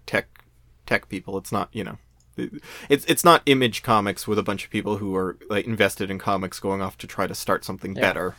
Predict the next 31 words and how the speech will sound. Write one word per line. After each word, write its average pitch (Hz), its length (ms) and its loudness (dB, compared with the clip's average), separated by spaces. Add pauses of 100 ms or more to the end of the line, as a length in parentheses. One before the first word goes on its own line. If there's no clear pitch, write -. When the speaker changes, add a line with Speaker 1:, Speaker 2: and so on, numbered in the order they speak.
Speaker 1:
<laughs> - 120 -20
right? 120 360 6
Like, 101 140 2
Speaker 2:
Well, 143 100 6
Speaker 1:
it - 60 0
Speaker 2:
and 160 80 2
Speaker 1:
is, - 60 -4
Speaker 2:
so, 170 160 0 (240)
Speaker 1:
it's 120 120 0
a 117 40 6
bunch 104 240 2
of, 95 180 0
Speaker 2:
so 98 100 2
Speaker 1:
uh, 95 40 4
Speaker 2:
that 180 140 0
leads 165 220 -6
to 139 80 -6
one 127 120 -2
Speaker 1:
yeah, - 40 0
Speaker 2:
of - 40 -2
the 104 80 -4
most 104 140 0
Speaker 1:
West 107 100 0
Speaker 2:
interesting 90 300 0
Speaker 1:
Coast. - 60 -12
Speaker 2:
criticisms 78 640 -6
of 90 160 -4
it, 73 180 -8 (240)
and 107 140 0
it, 107 120 -6
uh, 110 80 -6